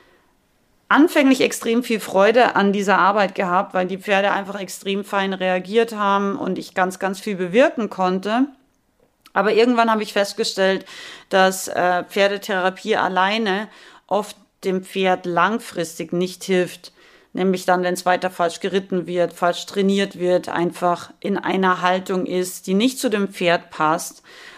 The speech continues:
Und deshalb habe ich dann angefangen, Seminare zu machen.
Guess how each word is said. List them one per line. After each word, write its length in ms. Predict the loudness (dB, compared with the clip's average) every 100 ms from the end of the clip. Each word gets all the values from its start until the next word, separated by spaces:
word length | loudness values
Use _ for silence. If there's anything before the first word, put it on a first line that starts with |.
| -20 _
Und 760 | -2 2 2 4 2 -2 -12 -16 -20 -20 -20 _ 4
deshalb 480 | 4 4 2 2
habe 160 | 0 0
ich 80 | 0
dann 160 | 0
angefangen, 800 | 2 0 -2 -2 2 2 2 0 -2
Seminare 540 | 2 4 4 2 0
zu 140 | -2
machen. 420 | 2 2 2 2